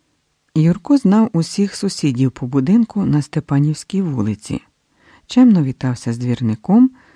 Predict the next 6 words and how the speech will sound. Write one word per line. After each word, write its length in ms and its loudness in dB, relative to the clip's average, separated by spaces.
і 80 0
носив 420 2
у 60 4
кишені 640 0
круглий 500 2
ключ-вертку 1120 -4